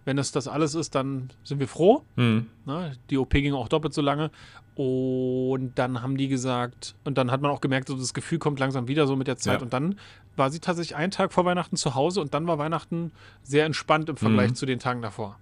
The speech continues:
Speaker 2: Oh, scheiße, Alter.
Speaker 1: Ja,
Speaker 2: Ich
Speaker 1: das
Speaker 2: weiß,
Speaker 1: ist so,
Speaker 2: äh,
Speaker 1: also
Speaker 2: krass, ich weiß noch, wie wir irgendwie, ich weiß gar nicht, wie wir drauf gekommen sind. Ich glaub, bei uns war ja auch,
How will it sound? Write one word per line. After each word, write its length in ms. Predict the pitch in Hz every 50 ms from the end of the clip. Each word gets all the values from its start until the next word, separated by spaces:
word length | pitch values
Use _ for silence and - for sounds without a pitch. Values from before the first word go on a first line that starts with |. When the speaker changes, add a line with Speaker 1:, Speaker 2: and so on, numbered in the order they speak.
| - - 104
Speaker 2:
Oh, 220 | 110 107 101 98
scheiße, 480 | 90 - - 117 117 123 120 113 - -
Alter. 120 | 90 90
Speaker 1:
Ja, 60 | 90 95
Speaker 2:
Ich 80 | 92
Speaker 1:
das 100 | - 104
Speaker 2:
weiß, 100 | 113 123
Speaker 1:
ist 60 | 127
so, 60 | 120 110
Speaker 2:
äh, 300 | 101 101 107 104 104 107 104 - - -
Speaker 1:
also 240 | 139 127 131 135 123 123 - - - - - - - - - - - -
Speaker 2:
krass, 320 | - - 107 110 - - -
ich 160 | - - -
weiß 180 | 107 104 104 -
noch, 160 | 117 104 113
wie 140 | 113 107 104
wir 100 | 107 107 107
irgendwie, 440 | 110 113 117 117 113 110 110 110 110
ich 160 | - 113 -
weiß 140 | 110 110 -
gar 140 | - 104 101
nicht, 140 | 101 92 95
wie 120 | 104 101
wir 60 | 101
drauf 200 | 98 98 98 101
gekommen 340 | 110 104 95 - 110 123 123
sind. 100 | 104 92
Ich 100 | 92 90
glaub, 160 | - 101 92 -
bei 60 | - 90
uns 200 | 92 98 - -
war 100 | 107 101
ja 80 | 95
auch, 260 | 82 87 104 110 -